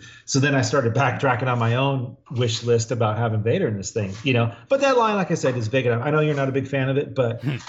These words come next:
Speaker 1: I'm trying to think of myself, what would excite me seeing Vader on the screen again, battling, and, but I don't know. It's,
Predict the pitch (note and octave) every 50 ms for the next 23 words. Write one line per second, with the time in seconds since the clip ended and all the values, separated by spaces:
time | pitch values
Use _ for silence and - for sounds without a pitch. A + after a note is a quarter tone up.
0 | - - - - _ _ - D#3 C#3+ - G#3 A3+ G#3 F#3+ - G3+ F#3+ - C#3 B2
1 | A#2 A2 - E3+ D#3 A3 A#3+ G#3+ D#3+ C#3+ A2+ - - E3+ D#3+ D3 A#2+ C3 C#3 C3+
2 | G#2+ - - D#3 C3+ B2 A#2 G#2+ B2 B2+ C#3 C3 A#2 G#2+ G2+ G#2 G2+ - - -
3 | A2+ A2 G#2 G2 F#2+ G2+ G2+ G2+ F#2 B2 A#2+ B2 A2+ G#2 G#2+ G#2 G2 G2 F#2+ -
4 | - - A#2 G#2+ G#2 G2+ A2 - - - - - - - - _ _ _ _ _
5 | _ _ _ _ _ - B2+ F#3+ F#3+ F3 D3 D#3 F#3 G3 F#3 G3+ A3+ E3+ A#2+ A2
6 | A#2 C#3 D#3 D#3+ D#3 - - - - - _